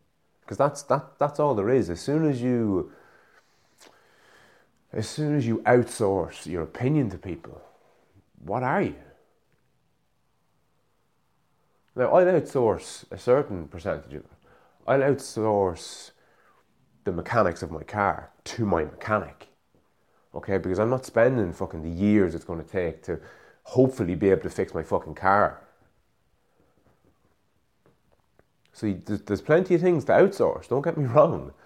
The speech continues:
Outsource as much as fucking possible. But not your fucking thoughts. Not what makes you, you. Cherish that shit.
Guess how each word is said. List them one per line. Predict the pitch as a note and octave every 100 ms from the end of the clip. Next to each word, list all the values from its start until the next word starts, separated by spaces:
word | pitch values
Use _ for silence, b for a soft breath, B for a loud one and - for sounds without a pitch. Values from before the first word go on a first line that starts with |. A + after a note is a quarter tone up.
| b -
Outsource | D3+ D#3+ E3+ D#3+
as | B2+
much | B2+ D#3+ -
as |
fucking | - D#3 -
possible. | - G#2+ F3+ G2 D#2 - b b b b b -
But | -
not | C#3+ G#3
your | E3
fucking | - D3 - D2+
thoughts. | - - G2 - - - - - b b b B2
Not | G3 G#3 -
what | B2+ C3 D2
makes | G2+ G2+ G#2 A#2+ A2 - -
you, | G2 G#2+ G2+ E2+ D2
you. | F2+ B2 C#3 - - - _ _ _ _ _ _ _ _ _ _ _ _ _ _ _ _ _ _ _ _ _ _ _ _ _ _ _ _ _ _ _ _ _ _ _ _
Cherish | - C3+ A#3 A#3+ -
that | F#2+ E2
shit. | - D#2+ -